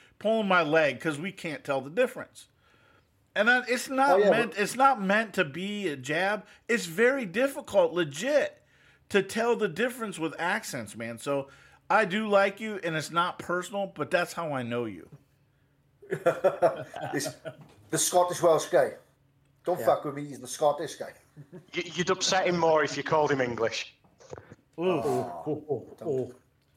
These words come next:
Speaker 2: I
Speaker 1: But then he would
Speaker 2: program
Speaker 1: just be,
Speaker 2: from
Speaker 1: he
Speaker 2: there.
Speaker 1: would just be, um, what's the word I'm looking for when you, you're integrated like,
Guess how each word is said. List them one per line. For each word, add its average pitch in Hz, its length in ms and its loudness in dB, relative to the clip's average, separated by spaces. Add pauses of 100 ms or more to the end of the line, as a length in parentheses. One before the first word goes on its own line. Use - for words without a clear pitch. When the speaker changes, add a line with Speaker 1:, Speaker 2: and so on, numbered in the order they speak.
Speaker 2:
I 135 100 4
Speaker 1:
But 196 180 2
then 240 200 4
he 254 140 4
would 208 180 6
Speaker 2:
program - 20 -6
Speaker 1:
just 185 300 4
be, 202 200 2
Speaker 2:
from 180 100 2
Speaker 1:
he 233 60 0
Speaker 2:
there. 247 80 2
Speaker 1:
would 220 140 -2
just 208 300 0
be, 196 440 -2 (420)
um, 147 320 2
what's 175 160 0
the 165 80 -8
word 160 180 -2
I'm 139 180 -4
looking 135 300 -8
for 123 240 -6
when 127 220 -6
you, 127 200 -6 (440)
you're 185 300 2
integrated 151 800 0
like, 143 280 2